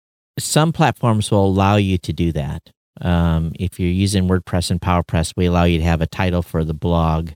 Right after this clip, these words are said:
post, and we allow you to have a title for what goes into Apple Podcasts. So it depends on the host whether or not they allow you to have two.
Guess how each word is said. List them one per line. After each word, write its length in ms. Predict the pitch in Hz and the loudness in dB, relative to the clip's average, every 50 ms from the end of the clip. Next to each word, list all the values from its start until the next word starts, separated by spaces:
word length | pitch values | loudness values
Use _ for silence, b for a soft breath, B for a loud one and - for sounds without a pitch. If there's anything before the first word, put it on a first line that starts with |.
| - _ _ _ _ _ _ _ _ _ _ _ | -18 _ _ _ _ _ _ _ _ _ _ _
post, 320 | - - 92 87 85 - - | 0 2 2 2 2 0 -2
and 100 | 82 82 | -2 0
we 100 | 85 82 | 0 0
allow 180 | 82 87 85 | 0 0 0
you 80 | 85 85 | 2 2
to 80 | 85 | 2
have 100 | 85 82 | 0 0
a 40 | - | -2
title 360 | - - - 87 85 82 82 | -4 -4 -4 -2 -2 -2 -2
for 240 | 82 - _ 82 80 | -4 -4 _ -6 -4
what 180 | 80 87 85 - | -2 -4 -4 -4
goes 280 | - 95 85 82 76 - | -2 -2 -2 -2 -2 -4
into 160 | 80 80 78 | -4 -2 -2
Apple 240 | 78 80 - 78 71 | -2 -4 -6 -8 -8
Podcasts. 460 | - - 78 76 - - 80 78 - | -6 -6 -6 -6 -6 -8 -8 -8 -8
So 260 | - - 101 95 95 87 - | -6 -2 0 0 0 -2 -2
it 240 | - 95 87 - - | -4 -6 -6 -6 -6
depends 320 | 104 - 123 123 117 107 | 0 2 2 2 2 2
on 140 | 104 98 98 | 0 2 0
the 80 | 95 | 0
host 500 | 82 - - - 104 92 87 85 - - | -2 -2 -2 0 0 0 0 -2 -6 -6
whether 220 | - - 92 90 87 | -4 -2 0 0 0
or 40 | 85 | 0
not 260 | 87 85 82 85 - _ | 0 0 0 -2 -4 _
they 80 | 90 | -4
allow 220 | 85 82 80 78 82 | -2 -2 -2 -2 -2
you 100 | 80 73 | -2 -2
to 60 | 73 80 | -2 -4
have 120 | 76 - _ _ | -4 -6 _ _
two. 220 | - - 71 67 | -8 -8 -8 -8